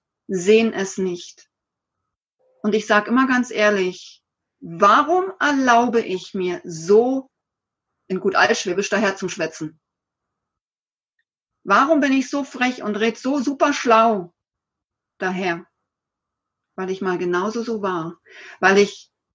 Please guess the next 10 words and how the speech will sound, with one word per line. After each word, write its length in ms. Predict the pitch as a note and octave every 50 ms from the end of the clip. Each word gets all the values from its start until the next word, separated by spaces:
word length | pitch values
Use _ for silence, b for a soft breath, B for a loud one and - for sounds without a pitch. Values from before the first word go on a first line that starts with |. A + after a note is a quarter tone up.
| _ _ -
so 220 | F#3 A3+ D4+ E4+
viel 260 | E4+ - F4+ F4+ F4
Scheiße 480 | F4 - - F4 D4 D4+ E4 E4 - D#4
in 140 | C4 C4 C4
meinem 200 | B3 A#3+ A#3 A3
Leben 280 | G#3+ G#3+ G#3+ A3 G#3
durchgemacht 760 | G3 G3 G3 F#3+ F#3+ - G3+ F#3 F3 F3 F3+ E3+ - - -
hab, 220 | F3+ E3 D#3+ - _ _ _ _ _ _ _ _ _ _ _ _ _ _ _ _ _ -
bearbeitet 880 | - G3+ A#3 A#3 - - G#3+ A#3+ C4 A#3+ C4+ C4 B3+ B3+ A3+ - - -
hab, 280 | F#3+ F3+ E3+ - _